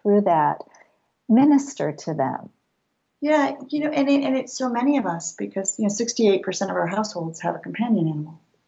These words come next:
Speaker 2: right? So it's not like we're just talking about a small percentage of the population. So, um, I think that the first thing I would say to someone who's, who might be dealing with this right now is, uh,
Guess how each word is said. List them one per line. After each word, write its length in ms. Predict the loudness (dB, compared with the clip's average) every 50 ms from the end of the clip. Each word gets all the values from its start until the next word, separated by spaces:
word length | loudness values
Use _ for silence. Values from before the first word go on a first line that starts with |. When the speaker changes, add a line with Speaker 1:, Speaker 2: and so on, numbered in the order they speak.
| _ _ _
Speaker 2:
right? 260 | -8 -6 -6 -6 -6
So 220 | -4 0 0 2 2
it's 180 | 0 0 2
not 240 | 2 4 4 4 4
like 220 | 2 2 0 0
we're 100 | -2 -6
just 320 | -6 -4 -4 -6 -6 -6 -10
talking 480 | -10 -6 -6 -6 -4 -4 -4 -2 -2
about 540 | -2 0 0 2 2 2 2 0 -2 -6 -10 -18 _ -20 -20 -20 -20 -20 _ _ _ -8
a 40 |
small 480 | -6 -2 0 2 4 4 4 2 0 0
percentage 440 | -2 -4 -2 -2 -2 -4 -4 -4 -6
of 40 | -6
the 80 | -8 -8
population. 760 | -6 -8 -8 -8 -6 -6 -4 -4 -4 -4 -4 -6 -6 -8 -8
So, 420 | -8 -4 -2 0 2 2 0 0 -4 -12 -20 -20 -20 -20 -20 -20 _ _
um, 380 | 0 2 2 2 2 -2 -6 -8 _ _ _
I 160 | 2 2 2
think 480 | 0 -4 -6 _ -2 0 0 -2 -6 -10 -10
that 600 | -10 -2 0 2 2 2 2 0 -2 -4 -8 -14 -20 -20 _ _ -20 _ _ _ _ _ _ _
the 120 | -2 2
first 180 | 2 0 2 4
thing 140 | 4 4
I 60 | 4 4
would 100 | 2 2
say 160 | 2 2 2
to 60 | 0
someone 340 | 0 -4 -4 -2 -2 -2 -4
who's, 240 | -4 -6 -8 -10 -12
who 400 | -8 -6 -6 -6 -6 -8 -12 -8 _
might 240 | 0 2 2 2 0
be 140 | -4 -4 -4
dealing 360 | -6 -4 -4 -2 -2 -2 -4
with 140 | -6 -8 -10
this 180 | -12 -8 -6
right 160 | -4 -4 -2 0
now 380 | 2 4 4 4 4 2 -2 -4
is, 400 | -2 0 0 0 0 -2 -4 -4 -2
uh, 140 | 0 0